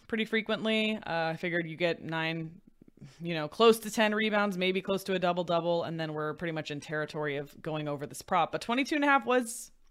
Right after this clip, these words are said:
was high, admittedly, but we got there, uh, easily, actually, in the third quarter. So that was good. Thanks, guys, for letting me, um, brag about that one a little bit, because I'm really excited to start betting more props.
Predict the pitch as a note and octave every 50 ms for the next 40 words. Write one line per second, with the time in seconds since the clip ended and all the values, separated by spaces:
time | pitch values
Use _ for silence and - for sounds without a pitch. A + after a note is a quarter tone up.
0 | - - - G#3+ A#3+ A3+ - C#4+ B3+ G#3+ E3+ D#3 D3+ D#3+ D#3 D#3 B2+ - A#2+ B2+
1 | C#3 - D3+ C3 F3+ F3 F#3 F3+ F#3 F3+ - D#3+ C#3+ C#3 C3+ - - - - -
2 | - - D#3 D#3 D3+ - - G3+ A#3+ D4+ A#3 F3 D#3+ C#3+ C3 B2+ B2+ E3 - -
3 | - E3+ D#3+ D#3 D3+ - F#3 F3+ F3 D#3+ - - E3+ E3+ - G#2 G2+ - - -
4 | - G3+ F3+ B2+ - - - _ _ _ _ _ _ _ _ _ _ _ _ _
5 | _ _ _ _ _ _ _ _ _ - A3+ A3 G#3+ G#3+ - F#3+ E3 C3+ G#2+ -
6 | - F#3+ F#3+ F#3 - - F3 D3+ D3 C3+ - - D#3+ D#3+ D3+ D#3 D#3 D#3 D3 C#3+
7 | - G#2+ D3 D3 C#3+ - D3 D3 C#3 C#3+ C#3+ C#3 C#3 - C#3+ C3 C3 C#3 C#3 C#3
8 | C3+ C3 C#3+ C#3 D3 C#3 A2+ - D#3 G3+ G3 C4+ B3+ A#3+ B3+ C#4+ D4+ - - -
9 | G3 F3+ A3 B3+ F3 B2+ B2+ C#3+ - F#3 - - F3+ F3 F3+ - F3 F3 E3+ E3
10 | D#3 D#3 D3+ - G3 F#3+ - - - - - -